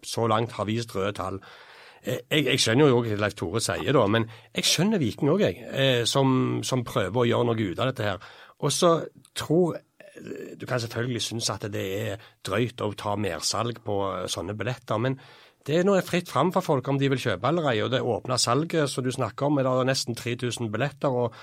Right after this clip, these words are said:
og jeg tror ikke det er mange som knekker nakken av å få på en liten ekstrapakke. Så jeg, jeg skjønner Viking,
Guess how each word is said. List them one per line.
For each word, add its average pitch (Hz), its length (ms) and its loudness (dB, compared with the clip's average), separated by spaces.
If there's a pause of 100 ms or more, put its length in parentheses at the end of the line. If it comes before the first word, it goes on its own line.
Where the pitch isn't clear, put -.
(340)
og 117 240 2
jeg 113 240 -2
tror 117 240 -4
ikke 101 160 -2
det 160 80 0
er 147 160 4
mange 104 320 0
som 117 80 -2
knekker 110 400 -4
nakken 120 400 -4
av 104 240 0
å 101 80 -2 (240)
få 95 160 -6
på - 140 -6
en 104 80 -6
liten 104 100 -8
ekstrapakke. 131 560 -6
Så 120 160 -4
jeg, 156 80 -4 (240)
jeg 160 160 2
skjønner 185 340 4
Viking, 180 440 2